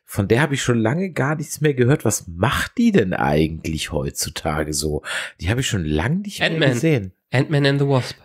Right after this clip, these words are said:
Speaker 1: Richtig, das war das letzte,
Speaker 2: Mhm.
Speaker 1: richtig, wo ich sie mal so ein bisschen
Speaker 2: Ja.
Speaker 1: wahrgenommen habe. Exakt, genau.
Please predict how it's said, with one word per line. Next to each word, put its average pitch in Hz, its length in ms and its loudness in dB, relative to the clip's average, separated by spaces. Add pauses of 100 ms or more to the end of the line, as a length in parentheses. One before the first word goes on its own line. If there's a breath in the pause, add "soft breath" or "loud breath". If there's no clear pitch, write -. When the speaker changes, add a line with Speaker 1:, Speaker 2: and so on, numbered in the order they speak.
Speaker 1:
Richtig, 104 720 0
das - 260 -2
war 143 100 0
das 139 140 -2
letzte, 113 580 -2
Speaker 2:
Mhm. 117 100 -8
Speaker 1:
richtig, 117 500 -4
wo 95 80 -4
ich 92 160 -4
sie 95 140 -8
mal 92 180 -2
so 90 80 -6
ein 85 80 -16
bisschen - 300 -4
Speaker 2:
Ja. 82 40 -8
Speaker 1:
wahrgenommen 82 540 -6
habe. 80 320 -14
Exakt, - 500 -8
genau. 82 300 -10